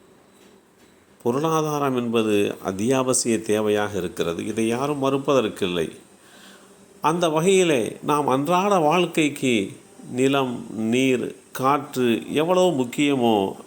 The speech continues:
அதே போல பொருளாதாரமும் முக்கியம். மோசடி வலையில் சிக்குவதற்கு நுகர்வு கலாச்சாரம் அடிப்படை காரணமாக அமையப்பட்டிருக்கிறது. இன்று மக்களிடையே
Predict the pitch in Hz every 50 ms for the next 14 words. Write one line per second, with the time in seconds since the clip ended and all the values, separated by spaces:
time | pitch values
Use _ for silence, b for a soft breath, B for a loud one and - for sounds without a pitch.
0 | - - - - 120 143 143 165 185 190 175 143 139 135 131 120 110 101 95 101
1 | 117 - B B B B B B B B B B B B B B - - - _
2 | - 131 143 170 196 202 196 190 185 175 165 156 147 135 127 120 117 110 110 110
3 | 107 98 92 - - 104 92 87 78 - - - - - _ _ _ _ _ b
4 | b b b b b b b b b b b b b b _ _ _ _ - 139
5 | 143 151 190 208 196 214 208 190 190 175 170 160 156 147 143 139 139 131 127 120
6 | 117 113 - - - - - 139 123 120 - 139 123 117 104 101 95 92 - -
7 | 139 151 170 185 196 190 - - - _ _ _ _ _ _ - 131 131 143 147
8 | 147 - 214 202 208 196 185 185 170 151 151 151 151 139 139 - 139 131 131 120
9 | 117 113 110 104 101 98 98 - - - - - - - - - - - - -
10 | - - - 113 127 151 180 170 160 156 139 135 131 113 - - 107 107 120 123
11 | 120 117 110 107 104 98 101 123 127 113 107 107 101 95 92 101 95 - 95 95
12 | 95 90 - 87 87 85 82 92 90 78 - - - - b b b b b b
13 | b b b b b b b b _ - - 180 202 202 202 180 170 165 165 -
14 | 233 226 226 214 214 208 196 190 185 180 175 170 160 156 -